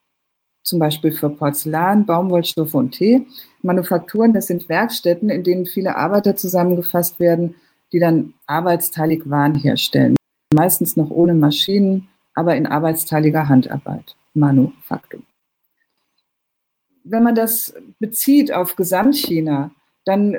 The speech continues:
blieben all diese Sachen aber relativ randständig. Die kaiserliche Herrschaft und ihre Beamten, die haben eigentlich gar kein besonderes Interesse dran gehabt,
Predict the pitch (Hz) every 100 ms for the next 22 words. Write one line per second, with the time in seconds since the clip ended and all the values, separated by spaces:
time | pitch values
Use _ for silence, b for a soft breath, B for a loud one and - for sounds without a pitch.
0 | 202 202 220 226 - 190 202 202 208 214
1 | 202 196 165 170 196 - 180 175 175 175
2 | - - - 147 165 - 127 127 - 147
3 | _ _ _ _ _ _ _ _ _ _
4 | _ _ _ _ _ _ _ _ - 170
5 | 185 208 220 196 - 170 151 180 - 233
6 | 294 - 190 180 170 170 147 190 214 247
7 | 285 294 202 196 208 - 202 202 - 160
8 | 220 208 185 190 202 190 - 180 - 190
9 | 233 233 - 175 175 170 165 175 - -